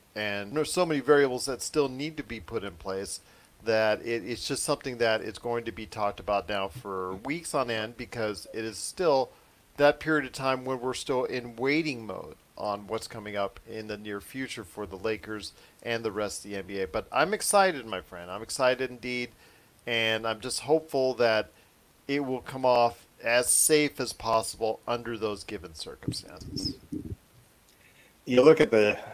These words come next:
Speaker 2: the stats in Florida for cases rising, and they've had four straight days of rising, uh, infections of coronavirus. And it's probably gonna be inevitable that, that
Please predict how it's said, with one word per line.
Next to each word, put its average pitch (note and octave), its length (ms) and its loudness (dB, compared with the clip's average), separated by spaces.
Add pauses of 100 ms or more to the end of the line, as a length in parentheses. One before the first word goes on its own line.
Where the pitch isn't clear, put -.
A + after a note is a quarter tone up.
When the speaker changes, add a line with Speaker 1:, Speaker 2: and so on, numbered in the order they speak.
(240)
Speaker 2:
the G2 200 -6
stats - 600 4
in F#2 140 -2
Florida G2+ 480 10
for F2+ 420 -2 (100)
cases G2 460 2
rising, F2+ 540 6
and F2 180 0
they've F#2 140 4
had E2+ 220 6
four A2 240 10
straight - 340 2
days G2 360 6
of E2+ 100 -2
rising, F#2 580 4 (880)
uh, E2+ 140 2
infections F2 800 4
of E2+ 280 -2 (320)
coronavirus. F2 920 8 (1500)
And A2 100 10
it's B2+ 100 6
probably D3+ 300 10
gonna D3 220 12
be C#3 160 12
inevitable G2+ 680 8
that, F#2+ 240 4
that G2 380 2